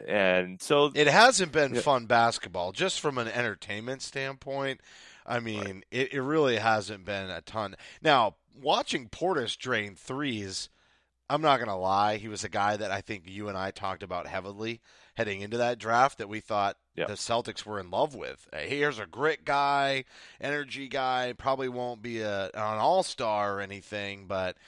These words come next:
Speaker 2: somebody you'd love to have on the roster. And, uh, now he's draining threes, and that whole work ethic is still out there.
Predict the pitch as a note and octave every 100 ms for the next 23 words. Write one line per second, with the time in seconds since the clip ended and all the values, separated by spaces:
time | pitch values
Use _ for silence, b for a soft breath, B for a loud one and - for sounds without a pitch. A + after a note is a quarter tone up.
0 | b b - D3 C3 A2+ A#2+ B2 A#2 G#2
1 | A#2 A2 G2+ F#2 F#2 G#2 A#2 C3 - F#2+
2 | F2+ b b b b A#2 A2+ G#2+ G2+ G2+
3 | G2+ G2 G2 C3 A3+ C#4+ - A3 A3 G3+
4 | E3 - D3+ D3+ C#3+ C3+ - A2 G#2+ G#2+
5 | A#2+ A#2 - C3+ C3 A#2+ G#2+ - G2+ C3
6 | E3 G#2 G2 - F#2 - F#2 F2 - -
7 | C#3+ D#3+ G#2+ F2 E2 b b b b b
8 | B1+ A2 D3+ - E2 C#2